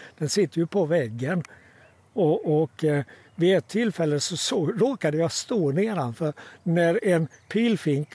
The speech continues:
bara kom ramlande ut holken och dråsade rätt ner på marken och sprang iväg sen in under några buskar för att gömma sig.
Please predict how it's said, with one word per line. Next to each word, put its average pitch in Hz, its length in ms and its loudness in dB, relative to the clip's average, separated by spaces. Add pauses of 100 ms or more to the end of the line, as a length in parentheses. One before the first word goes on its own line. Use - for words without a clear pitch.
(120)
bara 196 260 0
kom 165 340 -2
ramlande 170 640 2
ut 196 340 0
holken 151 580 0
och 151 260 0 (800)
dråsade 220 480 2
rätt 233 220 2
ner 208 180 2
på 190 120 -2
marken 147 520 0 (260)
och 170 140 0
sprang 214 680 0
iväg 214 440 2
sen 180 220 2
in 180 200 2
under 151 240 0
några 147 180 0
buskar 160 400 -2
för 147 140 -2
att 120 80 -6
gömma 147 300 0
sig. 147 160 -10